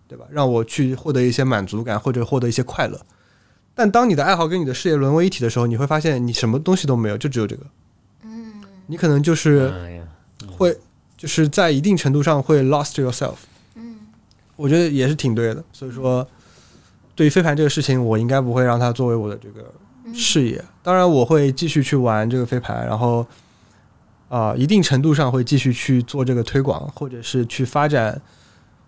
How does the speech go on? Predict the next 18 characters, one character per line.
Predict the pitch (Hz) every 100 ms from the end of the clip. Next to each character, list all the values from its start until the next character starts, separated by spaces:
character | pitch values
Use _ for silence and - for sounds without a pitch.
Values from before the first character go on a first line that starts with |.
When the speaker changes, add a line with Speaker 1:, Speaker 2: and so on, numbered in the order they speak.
| _ -
Speaker 1:
嗯， | 117 113 113 - - _ _ _ _ _ _
某 | 139 120
些 | 104 131 127
队 | 135 110
伍。 | - - _ _ -
Speaker 2:
嗯。 | 247 226 220 - _
Speaker 1:
啊， | 131 117 143
如 | 135 170
果 | 175
我 | 135 117 104 73 - _ _
有 | 127
这 | 127
个 | 135
能 | 117 113
力 | 131
的 | 123
话， | - - _ _
对， | - 123